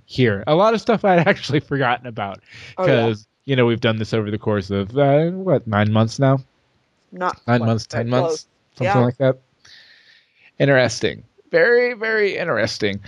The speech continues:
Speaker 1: Okay, and, uh, finally, uh, in, we'll have some more listener feedback later in the show, but I, I, first I wanna apologize. Uh, we got this voicemail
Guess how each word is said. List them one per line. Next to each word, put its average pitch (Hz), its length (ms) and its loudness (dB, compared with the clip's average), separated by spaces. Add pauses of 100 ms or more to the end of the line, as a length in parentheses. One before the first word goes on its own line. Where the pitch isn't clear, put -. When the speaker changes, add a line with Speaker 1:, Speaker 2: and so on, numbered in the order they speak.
(340)
Speaker 1:
Okay, 175 380 2
and, 151 120 0
uh, 139 80 2
finally, 170 760 0
uh, 110 280 0
in, 143 380 -2 (100)
we'll 165 220 0
have 180 220 0
some 180 160 -6
more 156 220 2
listener 135 360 -4
feedback 117 520 -2
later 117 240 2
in 110 120 -2
the 104 60 -4
show, 107 440 -2 (440)
but 131 160 2
I, 147 240 2 (160)
I, 156 160 2
first 185 400 0
I 202 60 4
wanna 180 240 2
apologize. 113 1200 0
Uh, 104 380 -2
we 127 160 -2
got 175 220 0
this 170 240 -2
voicemail 117 760 0